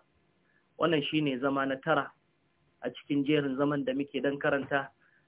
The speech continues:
Al-Muqaddimatul Qayrawaniyya, wallafar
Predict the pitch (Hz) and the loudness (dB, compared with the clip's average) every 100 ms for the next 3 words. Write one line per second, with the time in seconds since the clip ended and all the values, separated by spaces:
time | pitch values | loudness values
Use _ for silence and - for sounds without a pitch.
0 | _ 131 131 135 143 143 196 202 180 160 | _ -4 -2 2 0 2 2 2 0 -2
1 | 156 147 135 127 139 156 143 - _ _ | 2 4 6 6 4 2 0 -2 _ _
2 | _ _ - 135 160 160 156 151 | _ _ -2 4 4 6 2 2